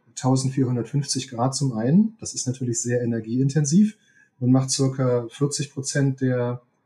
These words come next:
C O zwei Emissionen der Zementherstellung aus. Was aber viel schlimmer ist, ist, dass der Kalkstein, Calciumcarbonat, äh, umgewandelt werden muss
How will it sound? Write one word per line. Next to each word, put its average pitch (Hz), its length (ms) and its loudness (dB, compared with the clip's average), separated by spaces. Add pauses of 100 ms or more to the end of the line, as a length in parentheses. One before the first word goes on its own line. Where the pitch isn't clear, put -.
C - 180 2
O 123 60 6
zwei 123 240 2
Emissionen 143 560 2
der 131 100 2
Zementherstellung 127 760 -2
aus. 143 460 -2 (340)
Was 127 200 2
aber 139 160 2
viel 135 200 2
schlimmer 147 400 6
ist, - 340 -2 (240)
ist, - 240 -2
dass 127 220 0
der 113 420 -2 (460)
Kalkstein, 185 880 2 (140)
Calciumcarbonat, 143 1120 2 (680)
äh, 139 120 2
umgewandelt 143 720 4
werden 135 240 4
muss 190 420 0